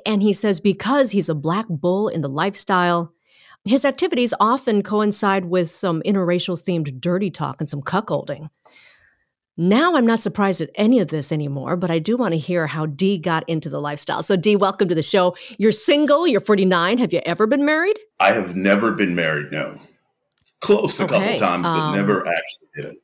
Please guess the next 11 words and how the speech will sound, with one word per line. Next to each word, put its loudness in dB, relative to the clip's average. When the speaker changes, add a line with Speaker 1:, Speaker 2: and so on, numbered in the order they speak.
Speaker 1:
So 2
are -2
you 4
single 2
as 0
in, 4
like, -2
no 4
relationship 0
right 0
now? -2